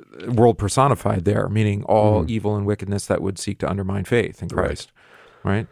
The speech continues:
Speaker 1: And that's who we're praying against here, uh, which may be manifest in very particular people <laughs>
Speaker 2: Right.
Speaker 1: at a given
Speaker 2: Hundred percent.
Speaker 1: point in time. Um, and, s-, and, and we, we need to be cut off from that for the
Speaker 2: Mm-hmm.
Speaker 1: sake of faith, or we need them cut off from us, I should
Speaker 2: Right.
Speaker 1: say, for the sake of faith.
Speaker 2: Well, consider David and Saul,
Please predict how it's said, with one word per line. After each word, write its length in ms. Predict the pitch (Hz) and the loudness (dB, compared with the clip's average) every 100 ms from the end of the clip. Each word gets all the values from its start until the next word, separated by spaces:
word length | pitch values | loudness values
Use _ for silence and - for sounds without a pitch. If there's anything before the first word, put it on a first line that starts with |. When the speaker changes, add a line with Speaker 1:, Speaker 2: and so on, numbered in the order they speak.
| _ - | _ 0
Speaker 1:
And 120 | 123 | 4
that's 220 | 139 - | 4 2
who 120 | 131 | 2
we're 100 | 104 | 2
praying 340 | 98 117 113 104 | 2 2 2 2
against 480 | 87 98 90 - | 0 -2 -2 -6
here, 420 | - 95 95 92 87 _ _ | -4 -2 0 -2 -6 _ _
uh, 120 | 123 | 2
which 240 | 131 156 127 | 4 2 4
may 240 | 131 139 | 6 6
be 140 | 151 123 | 6 6
manifest 520 | 110 120 - 101 - | 4 2 2 0 0
in 120 | 104 95 | -4 4
very 180 | 113 107 | 4 6
particular 400 | 101 104 101 92 | 0 -2 0 0
people 420 | 107 95 120 139 - | 0 4 4 2 -2
<laughs> 140 | - - | 0 2
Speaker 2:
Right. 300 | 107 123 117 | 2 2 4
Speaker 1:
at 80 | 107 | 4
a 60 | |
given 160 | 98 98 | 4 2
Speaker 2:
Hundred 20 | |
percent. 40 | 98 | 2
Speaker 1:
point 160 | 110 | 2
in 40 | 107 | 2
time. 380 | 95 98 101 117 - - 87 | 0 0 -2 -6 -18 -20 -6
Um, 400 | - 110 101 98 - _ _ _ | 2 4 4 -2 -12 _ _ _
and, 220 | 120 113 | 2 2
s-, 100 | - | 0
and, 240 | - 117 110 | 0 0 2
and 180 | 113 107 | 0 2
we, 160 | 107 101 | 0 0
we 200 | - 104 | -4 -2
need 180 | 107 123 | 2 4
to 80 | 131 | 2
be 100 | 101 | -2
cut 220 | - 104 | -2 -2
off 160 | 101 92 | 0 -2
from 140 | - | -4
that 320 | 104 101 107 - | -4 -2 -4 -6
for 140 | - | -2
the 60 | 98 | 0
Speaker 2:
Mm-hmm. 40 | |
Speaker 1:
sake 160 | 107 98 | 0 -4
of 80 | |
faith, 420 | - 117 101 98 - | 0 2 2 -4 -8
or 80 | 90 | -4
we 100 | 101 | -2
need 160 | 101 | -2
them 160 | 95 107 | -2 -2
cut 160 | - 101 | -2 -4
off 160 | 98 | -4
from 160 | - 98 | -6 -2
us, 300 | 104 98 - | -2 -4 -10
I 60 | |
should 180 | - - | -12 -6
Speaker 2:
Right. 120 | 90 92 | -4 -4
Speaker 1:
say, 60 | |
for 120 | 92 | -6
the 60 | - | -12
sake 220 | - 87 | -8 -8
of 60 | - | -8
faith. 220 | - 107 | -2 2
Speaker 2:
Well, 80 | 101 | 2
consider 320 | 185 - 180 | 2 2 2
David 340 | 120 107 104 104 | 4 4 6 4
and 120 | 95 | 2
Saul, 400 | 98 87 123 | 4 4 2